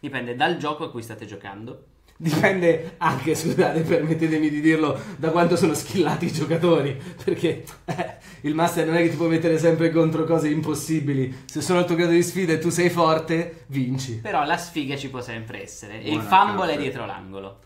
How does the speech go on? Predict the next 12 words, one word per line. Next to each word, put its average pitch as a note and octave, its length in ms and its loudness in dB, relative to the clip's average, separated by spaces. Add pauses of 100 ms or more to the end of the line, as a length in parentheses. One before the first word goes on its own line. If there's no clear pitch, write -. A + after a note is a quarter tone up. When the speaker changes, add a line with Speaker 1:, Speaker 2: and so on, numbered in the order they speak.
(280)
Speaker 1:
Vedi G3+ 580 2
Speaker 2:
Sì. - 320 -12
Speaker 1:
tu, - 240 -2
cu-, G3 260 -10
eh, B2+ 1000 -2
Cthulhu, D3+ 420 -4
l'ultima A#2+ 800 -6 (920)
campagna B2 400 -6
che B2 80 -10
abbiamo C3 240 -8
fatto. - 180 -10
Speaker 2:
Sì, - 160 -6